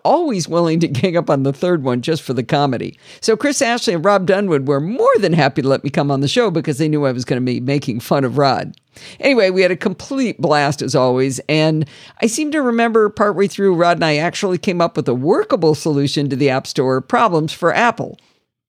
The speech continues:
Can't remember what they are right now, but you gotta go listen to the show. It was a lot of fun. In any case, you will hear a rant you haven't heard me say on the NosillaCast, so go subscribe to the S M R podcast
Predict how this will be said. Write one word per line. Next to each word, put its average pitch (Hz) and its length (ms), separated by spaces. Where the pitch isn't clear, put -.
Can't 139 180
remember 185 380
what 226 140
they 254 100
are 156 160
right 139 200
now, 135 200
but 139 180
you 147 160
gotta 170 220
go 165 80
listen 160 340
to 143 60
the 139 100
show. 127 300
It 98 40
was 170 140
a 156 60
lot 123 240
of 127 100
fun. 104 320
In 196 100
any 208 180
case, 131 320
you 214 140
will 285 200
hear 240 180
a 214 40
rant 196 360
you 180 100
haven't 240 300
heard 196 240
me 180 100
say 160 260
on 147 120
the 131 60
NosillaCast, 165 680
so 147 140
go 269 200
subscribe 156 580
to 120 60
the 123 160
S 240 160
M 220 100
R 190 120
podcast 160 520